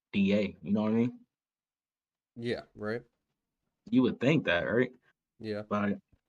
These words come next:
Speaker 1: mm, wild to me. Wild to me. We can go to the next topic, though.
Speaker 2: Um,
Speaker 1: Unless you got more on Trump.
Speaker 2: No, I don't. I'm just trying to see if I can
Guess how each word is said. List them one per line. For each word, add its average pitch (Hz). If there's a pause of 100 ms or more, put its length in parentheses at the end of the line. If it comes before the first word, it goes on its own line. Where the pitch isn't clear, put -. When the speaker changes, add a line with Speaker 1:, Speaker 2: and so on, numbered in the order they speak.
(220)
Speaker 1:
mm, 208 (2250)
wild 117
to 107
me. 98 (200)
Wild 101
to 101
me. 95 (340)
We 147
can 135
go 113
to 98
the 101
next 95
topic, 90
though. 90 (1900)
Speaker 2:
Um, 113
Speaker 1:
Unless 117
you 123
got 101
more 101
on 95
Trump. 95 (840)
Speaker 2:
No, 113
I 107
don't. 98
I'm 107
just 104
trying 104
to 95
see -
if 95
I 92
can 90